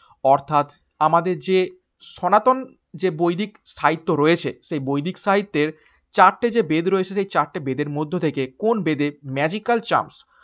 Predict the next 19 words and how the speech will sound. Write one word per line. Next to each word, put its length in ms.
অর্থাৎ 360
জাদুকরি 540
মন্ত্র 580
ব্যাপারে 380
বলা 200
রয়েছে? 380
প্রত্যেকে 420
কমেন্ট 300
বক্সে 180
কমেন্ট 300
করবে। 280
এই 160
প্রশ্নটাই 440
কিন্তু 300
ডাব্লিউবিসিএস 720
এর 80
বিগত 360
বছরে 420
এসেছে, 480